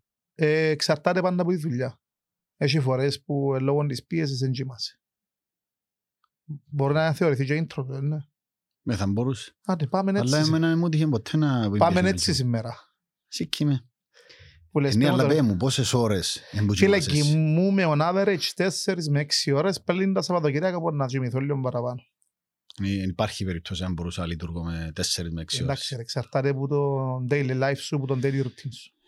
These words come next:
Speaker 2: Σίγουρα, σίγουρα. Αλλά εγώ π-, πρόσεξα τον εαυτό μου ότι αν δεν έχει το εφτάωρο του, ας πούμε,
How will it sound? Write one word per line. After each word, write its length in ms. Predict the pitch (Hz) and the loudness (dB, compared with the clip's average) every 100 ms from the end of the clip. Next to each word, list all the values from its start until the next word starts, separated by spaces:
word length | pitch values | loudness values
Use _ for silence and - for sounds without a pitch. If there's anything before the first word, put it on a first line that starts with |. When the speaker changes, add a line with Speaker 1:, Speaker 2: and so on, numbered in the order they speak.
| - | -10
Speaker 2:
Σίγουρα, 420 | - 214 220 90 | -4 -2 -2 -4
σίγουρα. 280 | - 139 107 - | -2 -2 -2 -4
Αλλά 220 | 104 107 | -2 0
εγώ 220 | 127 143 147 | 2 2 2
π-, 180 | 160 | 0
πρόσεξα 340 | 113 147 147 135 | 0 0 2 0
τον 80 | 113 | 0
εαυτό 200 | 110 123 | 0 2
μου 60 | 127 | 2
ότι 100 | 127 | 2
αν 140 | 95 | 0
δεν 160 | 95 131 | 0 2
έχει 280 | 117 117 98 | 2 0 -2
το 100 | 95 | -2
εφτάωρο 480 | - - 95 92 92 | -4 -2 0 0 -2
του, 100 | 85 | -2
ας 140 | - | -6
πούμε, 240 | - 90 | -4 0